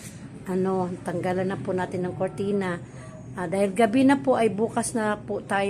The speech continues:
maglagay ng mga panibagong kortina, mga kaguro. So, ayan. So, ito pong, ano to, laba-, lagyan na ng labahan ay hindi ko pa po nabalik dito sa washing kasi kanina po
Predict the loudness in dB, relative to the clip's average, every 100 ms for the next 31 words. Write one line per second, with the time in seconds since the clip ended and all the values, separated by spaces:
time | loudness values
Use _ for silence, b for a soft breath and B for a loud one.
0 | 0 -2 -2 -2 0 4 6 6 4 0
1 | -4 -4 -4 -4 0 2 2 2 0 -2
2 | -4 0 0 2 0 -2 -4 -6 -6 -4
3 | -2 -2 -2 0 -2 -4 -12 -16 -16 -16
4 | -18 -20 -20 -18 -12 -8 -6 -4 -4 -4
5 | -2 -2 0 2 2 2 -2 B B B
6 | B B -6 0 2 2 2 0 0 -2
7 | -2 0 2 4 4 4 4 2 0 2
8 | 2 2 0 0 -2 -4 -6 -6 -4 -2
9 | -2 0 -2 -4 -8 -6 -4 -4 -2 -2
10 | 0 0 -2 -2 -2 -2 -6 -8 -6 -2
11 | -2 -2 -2 -4 -4 -6